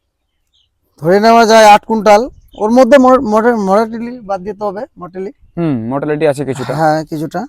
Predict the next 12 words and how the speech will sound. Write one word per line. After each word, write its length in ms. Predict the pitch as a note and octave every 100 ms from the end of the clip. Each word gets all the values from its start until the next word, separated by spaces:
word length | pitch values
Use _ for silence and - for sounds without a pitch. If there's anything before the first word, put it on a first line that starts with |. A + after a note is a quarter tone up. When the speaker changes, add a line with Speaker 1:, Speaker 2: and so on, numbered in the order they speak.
| _ _
Speaker 2:
আচ্ছা, 380 | - B2+ - B2
তাহলে 300 | - F3+ A#3+
সাত 240 | A3 G#3 -
কুইন্টাল 280 | G3+ G#3 G#3
ধরে 220 | F#3+ F#3+
রাখা 200 | F#3+ F#3
যায় 160 | F3+ F#3 - _ _ _ _ _ _ _ _ _ _ _ _ _ _ _ _ _ _ _ _ _ _ _ _ _
নাকি 200 | D#3 E3
সাড়ে 160 | E3 D3+
সাত 100 | G3+
Speaker 1:
সাত 140 | -
Speaker 2:
কুইন্টাল? 240 | A#2 G2+